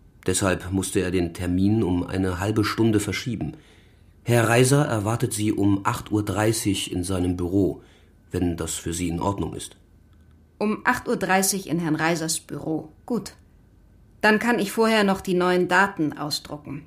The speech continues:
Speaker 2: Haben Sie den Computer schon hochgefahren?
Speaker 1: Ja,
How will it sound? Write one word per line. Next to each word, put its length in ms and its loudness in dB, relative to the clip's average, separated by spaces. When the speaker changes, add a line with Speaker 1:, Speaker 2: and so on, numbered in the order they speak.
Speaker 2:
Haben 260 2
Sie 120 0
den 140 -2
Computer 500 -4
schon 200 -4
hochgefahren? 760 -4
Speaker 1:
Ja, 380 4